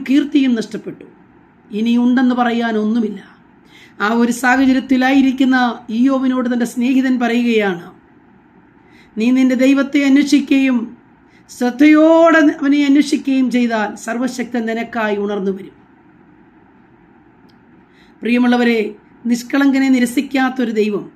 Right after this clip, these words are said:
ശ്രദ്ധയോടെ ദൈവത്തെ അന്വേഷിക്കുമ്പോൾ നിനക്കായി ഉണർന്നു വരുന്ന ഒരു ദൈവം. ഇന്ന് രാവിലെ സമയം പരിശുദ്ധാത്മാവ് നമ്മെ പ്രബോധിപ്പിക്കുന്നു,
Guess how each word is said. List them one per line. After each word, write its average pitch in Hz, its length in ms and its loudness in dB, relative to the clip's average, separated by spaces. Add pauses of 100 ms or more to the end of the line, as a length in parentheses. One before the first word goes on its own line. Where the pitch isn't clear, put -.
ശ്രദ്ധയോടെ 294 720 0
ദൈവത്തെ 277 360 -2
അന്വേഷിക്കുമ്പോൾ 262 800 -2
നിനക്കായി 254 500 -6
ഉണർന്നു 277 400 2
വരുന്ന 262 240 0
ഒരു 226 160 -2
ദൈവം. 196 340 -6 (600)
ഇന്ന് 226 180 -2
രാവിലെ 240 320 2
സമയം 247 380 -2
പരിശുദ്ധാത്മാവ് 254 720 -2
നമ്മെ 247 200 -2
പ്രബോധിപ്പിക്കുന്നു, 233 880 -4